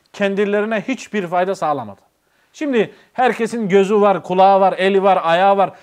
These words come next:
Ama herkes bunu Allah yolunda kullanıyor mu? Senin gözün var, elin var, ayağın var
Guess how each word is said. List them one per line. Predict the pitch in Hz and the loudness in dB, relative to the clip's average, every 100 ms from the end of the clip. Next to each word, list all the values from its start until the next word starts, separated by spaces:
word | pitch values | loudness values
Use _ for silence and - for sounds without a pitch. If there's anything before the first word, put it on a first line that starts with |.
| _ | _
Ama | - 202 208 | -4 0 0
herkes | 254 247 226 | 0 -2 -6
bunu | 226 226 | -2 0
Allah | 208 220 | 2 2
yolunda | 208 202 202 | 2 0 -2
kullanıyor | 196 185 190 285 185 | -4 -4 -2 0 -2
mu? | 101 _ _ _ _ _ _ _ _ _ _ | -8 _ _ _ _ _ _ _ _ _ _
Senin | _ 196 220 | _ -4 -2
gözün | 202 208 196 202 | 2 2 2 0
var, | 196 175 | 0 2
elin | 190 208 196 | -2 -2 2
var, | 190 | 2
ayağın | 175 185 214 214 | 4 2 2 2
var | 247 | 0